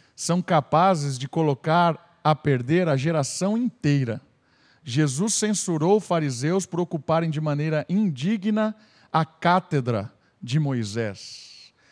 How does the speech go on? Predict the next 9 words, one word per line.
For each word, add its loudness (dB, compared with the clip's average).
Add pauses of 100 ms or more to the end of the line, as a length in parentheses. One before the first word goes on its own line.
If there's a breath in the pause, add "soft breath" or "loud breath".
(140 soft breath)
Os -6
fariseus -4
se -6
colocaram 0
no -2
lugar, 0
na -4
autoridade -2
mosaica, -6